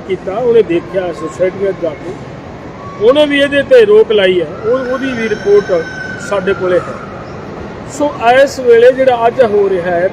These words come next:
ਪੰਜਾਬ ਦੇ ਅੰਦਰ ਵੱਡੀ ਪੱਧਰ ਦੇ ਉੱਤੇ, ਵੱਡੀ ਮਾਤਰਾ ਦੇ ਵਿੱਚ ਇਹ ਯੂਰੀਆ, ਡੀ ਏ ਪੀ, ਡੀ ਏ ਪੀ ਦੇ ਨਾਂ 'ਤੇ ਕਹਿਣ ਤੋਂ ਭਾਵ ਹੈ ਸੁਪਰ ਦੇ ਨਾਂ 'ਤੇ ਲੋਕਾਂ ਨੂੰ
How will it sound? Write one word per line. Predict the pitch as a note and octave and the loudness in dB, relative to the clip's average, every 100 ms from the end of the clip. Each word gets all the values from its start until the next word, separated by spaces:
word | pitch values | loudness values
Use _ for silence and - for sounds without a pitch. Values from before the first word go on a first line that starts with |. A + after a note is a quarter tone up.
| - | -4
ਪੰਜਾਬ | G#3 F#3+ F#3+ A#3 C4 | -2 0 2 2 2
ਦੇ | C4 A3 | 4 4
ਅੰਦਰ | F3+ F#3 A3 F3+ | 2 0 0 0
ਵੱਡੀ | F3 B3 C#4+ B3+ | -4 -4 -2 0
ਪੱਧਰ | A#3 A#3 | 2 4
ਦੇ | G#3+ | 4
ਉੱਤੇ, | G3+ A3 | 4 4
ਵੱਡੀ | G#3 F3+ A3+ | 2 0 -4
ਮਾਤਰਾ | C4+ G#3+ - F#3 | 0 0 0 -4
ਦੇ | F3 D#3+ | -4 -4
ਵਿੱਚ | D#3 - E3+ D3 - - - - - - | -6 -6 -6 -6 -10 -14 -16 -16 -12 -2
ਇਹ | C4+ D#4 D#4 | 0 2 0
ਯੂਰੀਆ, | C4+ A3 G#3+ G3 G#3+ | -2 -2 -2 -4 -6
ਡੀ | F3+ G3 F#3+ | -2 4 4
ਏ | |
ਪੀ, | - G3 F3+ E3 | 2 -4 -4 -6
ਡੀ | G3 | 2
ਏ | G#3 | 2
ਪੀ | A3 G#3+ | 2 2
ਦੇ | G#3 | 2
ਨਾਂ | F#3+ F#3 | 2 0
'ਤੇ | G3 | 0
ਕਹਿਣ | E3+ G#3 A3 | 2 0 2
ਤੋਂ | G#3+ G#3 | 0 2
ਭਾਵ | F#3 F3+ | 2 2
ਹੈ | F#3 E3+ - - - - | 2 0 -6 -12 -10 -2
ਸੁਪਰ | A3 B3+ B3 | 2 4 6
ਦੇ | B3 | 6
ਨਾਂ | G#3+ F#3 | 4 -2
'ਤੇ | E3+ C#3+ B2+ - - - - - - F3+ | -8 -10 -12 -16 -16 -16 -16 -14 -8 2
ਲੋਕਾਂ | G3+ A3+ - B3+ C4 | 6 6 4 2 2
ਨੂੰ | C4+ C#4 | 0 -4